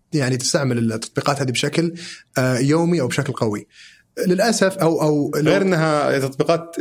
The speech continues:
Speaker 2: تقرأ بس ما تقدر تنفذ
Speaker 1: أو ما
Speaker 2: مدفوعات.
Speaker 1: تقدر تنفذ. الله، الله. لو تقارن هذا بالإقبال على منت أو بيرسونال كابيتال أو غيرها من الابليكيشنز اللي، اللي نجحت حول العالم،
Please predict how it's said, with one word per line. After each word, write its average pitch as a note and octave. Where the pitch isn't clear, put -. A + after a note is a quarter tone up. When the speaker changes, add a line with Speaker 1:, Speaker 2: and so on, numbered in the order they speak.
Speaker 2:
تقرأ D#3
بس D3
ما D#3+
تقدر D#3
تنفذ -
Speaker 1:
أو -
ما A2
Speaker 2:
مدفوعات. -
Speaker 1:
تقدر A#2+
تنفذ. A2+
الله، C3
الله. F#2+
لو E3
تقارن G3
هذا E3+
بالإقبال B2
على A#2+
منت C#3+
أو A2+
بيرسونال B2
كابيتال C3+
أو A2+
غيرها B2
من A2+
الابليكيشنز A2+
اللي، A2
اللي A2
نجحت A#2
حول B2+
العالم، B2+